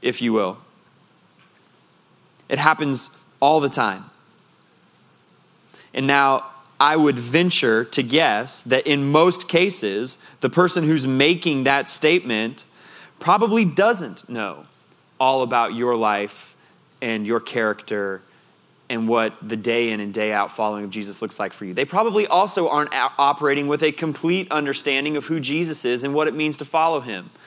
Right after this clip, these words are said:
But nonetheless, they make that declaration. And what I want to do this morning, and actually it's going to be the first of,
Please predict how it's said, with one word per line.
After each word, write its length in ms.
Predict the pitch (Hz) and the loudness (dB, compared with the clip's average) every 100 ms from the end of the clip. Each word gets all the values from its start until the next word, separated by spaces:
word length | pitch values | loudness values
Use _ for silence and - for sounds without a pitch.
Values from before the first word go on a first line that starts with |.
| - - - _ - | -20 -20 -20 _ -10
But 120 | - | -2
nonetheless, 1120 | 156 196 196 175 202 139 110 - - - - _ _ _ _ - _ | 2 2 4 4 4 4 0 -4 -6 -6 -10 _ _ _ _ -20 _
they 140 | 139 156 | -4 0
make 300 | 156 165 151 | 0 0 0
that 220 | 156 139 | -2 0
declaration. 840 | 143 135 135 120 117 - 98 98 - _ _ - - | -2 -2 -2 0 0 -4 -8 -14 -18 _ _ -20 -18
And 160 | - 139 | -6 0
what 320 | 165 226 - - - _ _ _ _ _ _ _ _ _ | 2 2 -2 -14 -20 _ _ _ _ _ _ _ _ _
I 80 | 147 | 0
want 180 | 175 175 | 2 2
to 60 | |
do 180 | 143 175 | 2 2
this 240 | 156 147 - | 2 0 0
morning, 480 | 156 156 127 110 113 | 2 2 2 -2 -2
and 80 | 135 | 0
actually 400 | 160 180 - 160 | 0 0 0 0
it's 160 | 139 | 0
going 240 | - 156 147 | 2 2 0
to 100 | 135 | -2
be 120 | 135 | -2
the 80 | 131 | -2
first 460 | - 165 165 - - | 0 0 0 -2 -2
of, 500 | 131 123 - - | -2 0 -4 -8